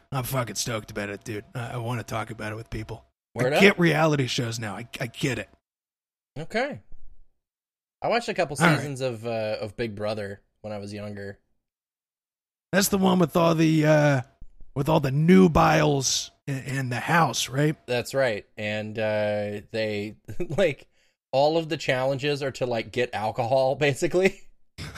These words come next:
Speaker 2: Like, so you're trapped in this house and you can't leave this house. Oh my God, it's like the fucking, oh, this is perfect for quarantine.
Speaker 1: <laughs>
Speaker 2: They can't leave the fucking house. They're going through the same shit you are.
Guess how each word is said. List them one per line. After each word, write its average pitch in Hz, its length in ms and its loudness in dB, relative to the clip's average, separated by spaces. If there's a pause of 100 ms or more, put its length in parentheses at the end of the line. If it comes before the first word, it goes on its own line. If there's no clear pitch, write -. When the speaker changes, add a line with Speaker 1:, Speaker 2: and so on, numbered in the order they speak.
(1800)
Speaker 2:
Like, 95 140 -10
so - 580 -10
you're 104 320 -4
trapped 160 360 0
in 180 60 -2
this 170 120 -4
house 147 340 2
and 131 100 -6
you 123 60 -8
can't 135 240 -4
leave 139 140 -4
this 139 160 -8
house. 113 260 2
Oh 170 80 2
my 220 120 2
God, 220 260 2
it's - 100 -6
like 190 140 0
the 196 100 -2
fucking, 190 500 -2 (120)
oh, 175 180 -4
this 147 240 -10
is 175 60 -12
perfect 269 400 -2
for 294 80 -2
quarantine. 277 720 -2 (600)
Speaker 1:
<laughs> - 0 - (1400)
Speaker 2:
They 190 60 -2
can't 247 260 0
leave 277 160 -2
the 254 80 -8
fucking 269 280 -10
house. 262 300 -8
They're 160 100 -12
going 175 140 -8
through 208 160 -10
the 202 80 -10
same 240 140 -8
shit 254 200 -8
you 277 220 0
are. 160 280 0